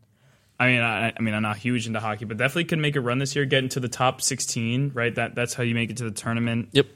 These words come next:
Speaker 1: So, I mean, yeah, it's exciting. I was the same as Jason. I thought, you know, we lost a bunch of guys that we were kinda be, you know, kinda mid like we were last year. But, uh,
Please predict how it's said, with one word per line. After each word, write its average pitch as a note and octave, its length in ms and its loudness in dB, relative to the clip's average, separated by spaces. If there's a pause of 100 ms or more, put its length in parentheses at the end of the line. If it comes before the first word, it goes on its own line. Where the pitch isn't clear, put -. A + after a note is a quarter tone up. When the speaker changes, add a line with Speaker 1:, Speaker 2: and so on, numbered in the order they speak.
(360)
Speaker 1:
So, A#2 720 2 (200)
I B2+ 100 4
mean, C3+ 120 6
yeah, E3 160 4
it's - 160 2
exciting. C3+ 420 4
I B2 100 8
was C#3 320 4 (140)
the B2+ 60 -4
same D3 300 4
as B2+ 100 2
Jason. C3+ 340 4
I A#2+ 140 2
thought, B2+ 320 4
you B2+ 80 0
know, A#2+ 60 2
we A#2 100 2
lost B2+ 300 4
a - 20 -2
bunch B2 240 -2
of A#2 80 -2
guys B2 560 4 (360)
that A2+ 420 4
we A#2+ 80 -2
were A#2+ 100 -2
kinda B2 220 2
be, A#2 400 0 (160)
you C3 60 2
know, A2+ 100 0
kinda B2 260 2
mid A#2 400 2 (240)
like A2+ 160 -2
we A#2+ 80 -4
were A#2 180 0
last A#2+ 440 2
year. G2+ 320 -4 (500)
But, G#2 420 2 (460)
uh, - 60 -8